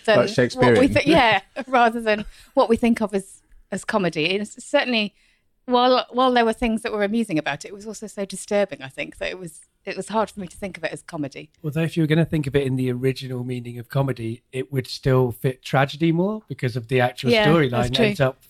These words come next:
Speaker 3: in a sort of sad place, and, uh, comedy is supposed to just, uh, end up in everything goes back to normal and the, the status quo is, is the same. Uh, I, I know about theatre, sorry. <laughs>
Speaker 1: <laughs>
Speaker 3: Listeners.
Speaker 2: Yeah, when,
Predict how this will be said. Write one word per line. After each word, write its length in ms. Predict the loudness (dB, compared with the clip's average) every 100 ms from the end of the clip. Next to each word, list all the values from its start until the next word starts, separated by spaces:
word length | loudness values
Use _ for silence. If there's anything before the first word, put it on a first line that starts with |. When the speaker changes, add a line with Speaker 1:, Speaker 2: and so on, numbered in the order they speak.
| -6
Speaker 3:
in 120 | -2
a 100 | -2
sort 240 | -4 -8
of 60 | -6
sad 340 | 0 0 0
place, 340 | 0 0 0 -2
and, 220 | -6 -4
uh, 180 | -4 -4 -8 -4
comedy 500 | 0 2 0 -2 -6 _ _ _
is 100 | -6
supposed 280 | -2 -2 -2
to 60 | -6
just, 220 | -8 -6
uh, 80 | -8 -8 -4
end 180 | -2 2
up 160 | 2 2
in 140 | -2 _ -4
everything 360 | 0 0 0
goes 200 | 0 -2
back 220 | 0 -4
to 100 | -4
normal 420 | -4 -4 -4 -10 -14
and 120 | -14
the, 200 | -14 -14 -14
the 80 | -14
status 400 | -8 -8 -8 -10
quo 240 | -6 -4
is, 240 | -4 -8 -16
is 220 | -20 -20 _
the 60 | -16
same. 360 | -10 -10 -12 -18 _ _ _ _ _ _ -2
Uh, 100 | 2
I, 240 | 2 2
I 100 | 2
know 180 | 4 4
about 300 | 4 2 2
theatre, 400 | 2 2 2 -4
sorry. 340 | -2 2 4 4
<laughs> 960 | 4 4 4 4 0 -6 -12 -14 -4
Speaker 1:
<laughs> 720 | 0 2 2 -2 -4 _ _ -6
Speaker 3:
Listeners. 340 | -4 -4 -10 -14 _ -10
Speaker 2:
Yeah, 120 | 2 4
when, 200 | 4